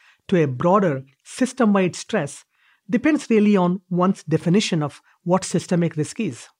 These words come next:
In our view, this risk is unlikely to be systemic,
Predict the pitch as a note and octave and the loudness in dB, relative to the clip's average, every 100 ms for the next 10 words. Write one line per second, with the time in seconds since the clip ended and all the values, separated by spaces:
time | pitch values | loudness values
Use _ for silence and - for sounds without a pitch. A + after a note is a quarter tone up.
0 | _ _ _ _ - B3+ E4+ C#4 F#3 D3+ | _ _ _ _ -4 2 2 2 0 0
1 | D#3+ _ _ _ - D4+ C4 A#3 - F3 | -6 _ _ _ -2 0 0 0 0 -2
2 | - F#3+ F#3 G3+ G3+ F3+ D#3 D#3+ E3 - | 0 2 2 0 0 -4 -2 -4 -6 -6
3 | D3+ B2 - | -6 -8 -14